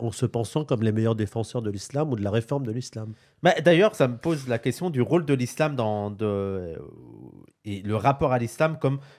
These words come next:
Speaker 2: légitimation de, de l'esclavage. Et est-ce qu'on peut dire qu'il y a un rapport particulier de l'islam à l'esclavage par rapport aux autres monothéismes ?
Speaker 1: Oui, ça serait un peu difficile parce qu'on aurait tendance à généraliser. Mais ça, je le dis dans le premier chapitre. En gros,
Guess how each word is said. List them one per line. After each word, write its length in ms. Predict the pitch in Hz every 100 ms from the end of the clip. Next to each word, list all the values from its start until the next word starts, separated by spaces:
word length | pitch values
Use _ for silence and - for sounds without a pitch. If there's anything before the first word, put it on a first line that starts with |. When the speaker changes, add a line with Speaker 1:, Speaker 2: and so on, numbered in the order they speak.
| _
Speaker 2:
légitimation 680 | 135 135 139 143 135 127 147
de, 160 | 127 117
de 100 | 113
l'esclavage. 720 | 110 - 117 127 190 202 131 - -
Et 180 | 131 147
est-ce 200 | 156 135
qu'on 260 | - 196 175
peut 140 | 139
dire 180 | 139 175
qu'il 80 | 135
y 20 |
a 40 |
un 40 | 113
rapport 360 | 123 135 135
particulier 640 | 160 - - 139 151 139 147
de 100 | 127
l'islam 560 | 113 127 - 135 127 120 _ _ _ _ _
à 80 | 123
l'esclavage 640 | 113 117 - 117 147 185 -
par 80 | 113
rapport 240 | - 131
aux 140 | 123
autres 160 | 127 -
monothéismes ? 640 | 120 113 113 104 - 98 - _ - - _ -
Speaker 1:
Oui, 100 | 147
ça 120 | 139
serait 180 | 139 -
un 80 | 160
peu 100 | 156
difficile 360 | 147 139 147 151
parce 140 | 120
qu'on 720 | - 110 113 - 120 113 117
aurait 180 | 113 127
tendance 340 | 127 131 139 135
à 80 |
généraliser. 640 | 117 120 123 127 120 110 117
Mais 80 | 113
ça, 180 | 160 151
je 80 |
le 120 | 143 131
dis 180 | 131
dans 120 | 147 139
le 60 |
premier 340 | - 131 123 120
chapitre. 460 | - 120 165 - -
En 140 | 123
gros, 340 | 110 117 101